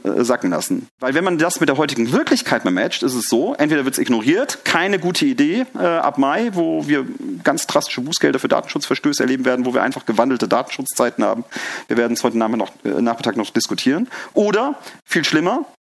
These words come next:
ich versuche, ohne nachzudenken oder ohne das Fruchtbarmachen von solchen Erlaubnistatbeständen oder dem sorgfältigen Nachdenken darüber, wie ich mein Geschäftsmodell so modellieren kann, dass es auch datenschutzrechtlich passt, es mit der Einwilligung zu lösen.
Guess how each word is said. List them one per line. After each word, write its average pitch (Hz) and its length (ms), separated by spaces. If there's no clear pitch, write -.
ich - 120
versuche, 208 600
ohne 254 240
nachzudenken 156 580
oder 131 300
ohne 240 200
das 151 120
Fruchtbarmachen 131 600
von 123 180
solchen 127 240
Erlaubnistatbeständen 120 1400
oder 113 160
dem 107 160
sorgfältigen 143 540
Nachdenken 139 480
darüber, 131 320
wie 127 40
ich - 120
mein 120 80
Geschäftsmodell 123 520
so 135 160
modellieren 151 600
kann, 139 200
dass - 160
es - 180
auch 113 160
datenschutzrechtlich - 880
passt, - 480
es - 140
mit 143 80
der 139 80
Einwilligung 104 420
zu - 120
lösen. 87 280